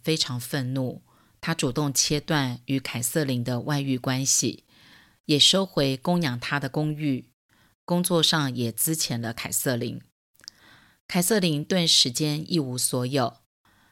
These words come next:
却也从紧闭她的牢笼中走出来。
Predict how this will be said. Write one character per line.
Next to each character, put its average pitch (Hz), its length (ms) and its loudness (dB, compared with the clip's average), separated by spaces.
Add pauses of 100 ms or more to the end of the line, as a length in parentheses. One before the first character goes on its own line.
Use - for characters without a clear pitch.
(120)
却 156 220 4
也 123 160 0
从 123 260 -4
紧 120 260 0
闭 143 160 0
她 139 200 -4
的 127 160 -2
牢 123 180 0
笼 135 220 -2
中 160 360 0
走 - 240 -2
出 - 240 -6
来。 127 360 -6